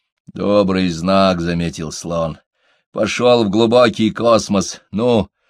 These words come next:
всё готово. Сейчас важно всё делать быстро, и, я полагаю, надо брать вещички и трогаться».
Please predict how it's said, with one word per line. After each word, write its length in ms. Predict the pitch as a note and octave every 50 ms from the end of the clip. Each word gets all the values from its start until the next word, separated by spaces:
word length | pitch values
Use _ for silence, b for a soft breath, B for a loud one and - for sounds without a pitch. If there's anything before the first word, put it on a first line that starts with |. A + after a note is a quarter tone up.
| _ _ _ _
всё 340 | - - - D#3 - -
готово. 640 | G2 E2+ D#2+ D2+ - - F2 E2 E2 D#2+ D#2 D2+ C#2+ - _ _ _ _ _ _
Сейчас 480 | _ - - - - A2+ G#2+ G2 - -
важно 380 | G2 G#2 G#2+ G2 F2+ F2 F#2+ F2
всё 160 | - - F#2
делать 300 | F2+ F#2 F2+ F2+ F2 E2
быстро, 640 | D#2 D2 F2 D#3 D3+ - - - - - - F#2 F#2
и, 60 | F#2
я 120 | G2 F#2+
полагаю, 340 | - G2 F#2+ F#2+ G2 F#2+ F#2+
надо 180 | G2 G2 F#2 F#2+
брать 280 | F#2 G#2+ G2+ F#2 -
вещички 640 | F#2+ G2 F#2 E2+ - - - C3+ B2 G2 - - -
и 120 | G#2 G2+ F#2
трогаться». 560 | - G#2 G#2 G#2 G2+ F#2 F2+ - - - E2